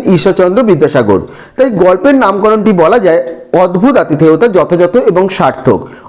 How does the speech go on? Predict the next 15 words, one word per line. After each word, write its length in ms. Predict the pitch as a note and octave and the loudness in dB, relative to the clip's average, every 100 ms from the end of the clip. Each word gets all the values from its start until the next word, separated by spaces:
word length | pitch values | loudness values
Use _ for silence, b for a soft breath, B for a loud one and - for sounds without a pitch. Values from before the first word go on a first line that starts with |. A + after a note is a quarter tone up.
| G3 | -4
অর্থাৎ 260 | A3+ G3+ F#3+ - F3+ | -2 -2 -4 -2 -2
একে 220 | - C#4+ D4 | 0 0 2
অপরের 280 | - G3+ G#3 G3+ | 2 0 0 0
শত্রু 260 | F#3 A#3+ B3+ | 0 2 2
হওয়া 160 | F3 D3+ D#3 | 2 0 0
সত্ত্বেও 360 | D3 - F3 D3 D3 B D3 | -2 0 0 0 -6 B -2
আরবরা 340 | F#3+ B3 A3 C4+ F#3+ | 0 0 0 0 0
যেভাবে 360 | G3+ F#3 G#3+ A#3+ C4+ | 0 0 0 2 2
বরণ 220 | A3 G#3+ A#3 | 2 0 2
করে 140 | A3 A#3 | 2 4
নিয়েছিল 300 | A3 A3+ A#3+ A#3 A3 | 4 2 2 2 2
একজন 240 | E3+ D#3+ F#3+ E3+ | 0 0 2 2
মুর 140 | A3+ C#4 | 2 2
সেনাপতিকে 500 | G#3+ F#3 F3+ F3+ F#3 F3 | 0 0 0 0 0 2
হত্যা 300 | F3+ F3+ C#4+ | 0 0 -2